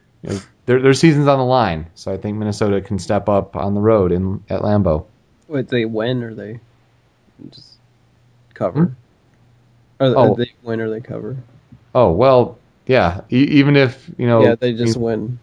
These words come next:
Speaker 1: nine and a half is a lot, yeah.
Speaker 2: Yeah. Um, yeah, I, I think, um, I think maybe Green Bay pulls out the win, but I think Minnesota covers.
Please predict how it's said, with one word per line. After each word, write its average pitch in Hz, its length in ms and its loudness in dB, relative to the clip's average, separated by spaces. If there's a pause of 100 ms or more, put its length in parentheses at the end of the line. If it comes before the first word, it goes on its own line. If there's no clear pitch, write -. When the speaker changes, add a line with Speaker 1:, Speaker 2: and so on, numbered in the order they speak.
(160)
Speaker 1:
nine 156 140 2
and 220 80 2
a 208 40 4
half 202 220 2
is 196 140 2
a 107 40 -4
lot, 76 260 -2
yeah. 113 280 -4 (200)
Speaker 2:
Yeah. 120 160 -4 (800)
Um, 143 420 4 (460)
yeah, 135 280 4
I, 165 220 4 (300)
I 147 100 0
think, 190 560 -2
um, 127 540 4
I - 20 -2
think 165 180 2
maybe 143 280 6
Green 131 340 2
Bay 120 160 2
pulls 123 380 -2
out 120 180 2
the 104 80 -4
win, 117 260 0
but 113 120 0
I 113 80 -2
think 113 220 -6 (200)
Minnesota 113 460 -8
covers. 113 540 -10